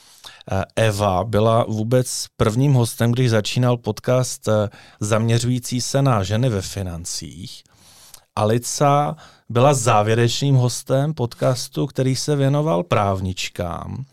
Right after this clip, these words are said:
Eh, pro Dagmar je to začátek její zářné mediální kariéry, protože je to vůbec první podcast v životě. A doufám tedy, že ne poslední. A já bych se těch začátků a konců držel. Eh,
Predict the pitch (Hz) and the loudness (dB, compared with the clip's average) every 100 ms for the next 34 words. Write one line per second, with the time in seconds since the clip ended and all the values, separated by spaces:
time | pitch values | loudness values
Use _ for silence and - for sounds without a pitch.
0 | - - - - - - - 101 - 110 | -20 -20 -20 -20 -20 -10 -2 0 2 2
1 | 107 120 123 139 143 151 123 120 120 131 | 2 0 2 2 4 2 2 2 2 2
2 | 120 - 127 131 143 139 139 151 123 117 | 2 2 2 4 0 0 -2 0 2 2
3 | 120 143 147 131 127 131 151 127 120 127 | 2 2 2 4 4 4 2 2 4 4
4 | 139 131 143 147 139 139 147 - 120 131 | 4 2 2 2 2 2 0 0 2 2
5 | 139 131 - 151 139 110 107 104 - 87 | 0 -2 2 2 4 2 2 0 -2 -6
6 | 78 - 170 175 202 - 113 127 123 123 | -6 -12 -16 -20 -12 0 2 2 2 4
7 | 127 123 131 139 113 - 107 101 92 - | 4 6 4 2 -2 0 -2 -2 -6 -14
8 | - _ _ - - - - 107 113 135 | -20 _ _ -20 -20 -12 0 4 4 4
9 | 170 160 _ - 170 131 127 139 143 - | 2 -2 _ 0 4 2 4 2 2 -2
10 | 165 156 151 135 135 - 147 147 147 - | 0 0 2 2 2 0 2 2 0 -6
11 | - - _ - 117 98 101 80 71 - | -20 -20 _ -2 0 0 -2 -4 -6 -16
12 | 104 - - - - | -20 -20 -20 -10 -2